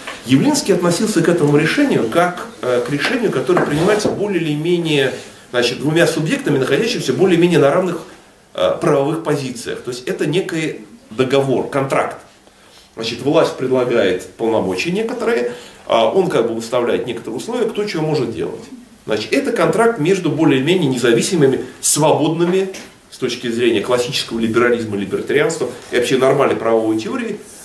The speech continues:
э, субъектами. Гайдар относился к этому по-другому. Как к дару,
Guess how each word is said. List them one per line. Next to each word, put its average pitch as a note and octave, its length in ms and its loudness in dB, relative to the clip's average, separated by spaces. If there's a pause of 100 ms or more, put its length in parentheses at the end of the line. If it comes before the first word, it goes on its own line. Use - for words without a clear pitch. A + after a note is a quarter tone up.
э, B2+ 160 2
субъектами. A2 640 0 (1000)
Гайдар C3+ 300 4
относился D#3 460 -4
к - 20 -8
этому F2+ 160 -14
по-другому. G#2 680 -6 (920)
Как - 400 -2 (600)
к - 40 -18 (460)
дару, F2 500 0